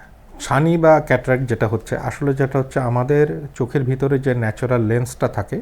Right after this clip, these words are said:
এটা খুব স্বচ্ছ থাকে। আহ, জন্মের পর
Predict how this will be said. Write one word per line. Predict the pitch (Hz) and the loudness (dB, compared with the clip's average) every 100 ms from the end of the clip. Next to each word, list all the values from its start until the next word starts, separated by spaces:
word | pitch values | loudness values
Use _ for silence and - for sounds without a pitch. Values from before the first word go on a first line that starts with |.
| - | -6
এটা | 135 131 | -6 -6
খুব | 151 | -6
স্বচ্ছ | - 139 - - | -4 -6 -4 -8
থাকে। | - 101 - | -6 -6 -8
আহ, | - - - - - - - 117 101 95 | -16 -20 -20 -20 -20 -20 -8 -6 -4 -4
জন্মের | 101 110 107 104 | -4 -2 0 -2
পর | 104 | -4